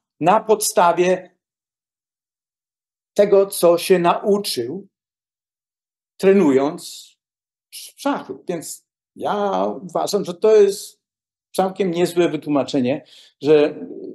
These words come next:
że wolna wola to jest złudzenie. Od-, działamy, oddziałujemy na reakcje, rega-, reagujemy na bodźce, a algorytmy, które u nas są w głowie, są naszą prywatnym takim,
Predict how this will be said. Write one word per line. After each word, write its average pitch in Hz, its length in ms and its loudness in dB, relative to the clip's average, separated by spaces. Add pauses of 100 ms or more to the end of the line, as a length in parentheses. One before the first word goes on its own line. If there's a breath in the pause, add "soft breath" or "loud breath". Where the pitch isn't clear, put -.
(120)
że 127 460 2
wolna 156 360 4
wola 147 260 4
to 147 140 -4
jest 127 200 -2
złudzenie. 127 840 -6 (220)
Od-, 143 300 -4 (380)
działamy, 185 880 0
oddziałujemy 165 960 2
na 151 360 0
reakcje, 156 1120 -4
rega-, 180 380 4
reagujemy 185 680 2
na 156 160 -2
bodźce, 156 880 -2 (1200)
a 170 160 -8
algorytmy, 175 720 0
które 185 280 -2
u 165 140 -4
nas 170 240 -4
są 165 460 -6
w 123 60 -18
głowie, 147 460 -2
są 180 220 -8
naszą 165 380 -8
prywatnym 175 640 -4
takim, 156 720 -6